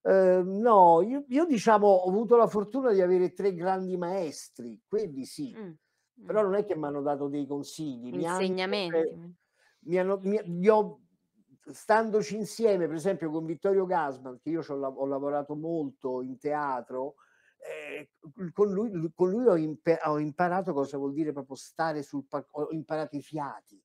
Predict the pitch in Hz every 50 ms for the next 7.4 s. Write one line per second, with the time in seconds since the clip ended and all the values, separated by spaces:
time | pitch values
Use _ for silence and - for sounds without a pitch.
0 | _ _ _ _ 127 131 123 - 135 135 139 135 - 135 131 135 127 - - -
1 | _ - 165 156 131 117 107 101 101 101 - 107 113 113 107 - 113 107 98 _
2 | - 107 107 101 - - 117 113 110 104 110 110 113 113 113 110 110 110 110 _
3 | - 127 113 107 104 95 101 104 101 101 104 101 - _ _ - 95 87 _ _
4 | _ _ _ _ _ _ _ _ _ _ - 135 135 131 123 160 165 165 151 147
5 | 160 156 151 151 165 165 165 - 180 170 180 160 - - - 135 127 127 113 -
6 | 135 131 131 131 131 131 139 139 135 135 131 135 135 147 156 156 165 180 190 180
7 | - - - - 131 123 110